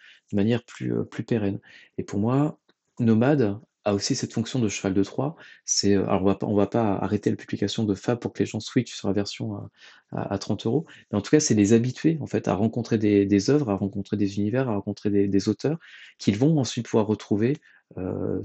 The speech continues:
dans, dans des, dans d'autres formats. Et je pense que Nomade aussi,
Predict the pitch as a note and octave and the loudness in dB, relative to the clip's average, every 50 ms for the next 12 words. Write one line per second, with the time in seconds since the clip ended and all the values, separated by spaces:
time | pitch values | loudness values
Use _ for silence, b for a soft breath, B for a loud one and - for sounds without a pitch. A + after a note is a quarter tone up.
0 | G#2+ - - B2 A2+ A#2 A2 A#2+ B2 A2+ G#2+ G2+ G2+ G2+ G2+ F#2+ - G2 G2 G#2 | -8 -8 -6 -2 2 2 2 2 0 0 -2 0 2 2 2 2 2 2 2 4
1 | A#2+ B2 - - A2 - - G#2 G2+ B2+ D#3 D3 C3+ - B2+ A2+ - - A2 G#2 | 2 2 2 0 -4 -2 0 -2 0 2 2 0 0 0 -4 -2 2 2 4 4
2 | A2 A#2 C3 D#3 D#3+ D3 b b b b b b b b b b b - - G2 | 4 4 4 4 2 0 b b b b b b b b b b b -4 -4 -2
3 | - - - D3+ D#3+ E3 - | -2 2 4 4 4 4 2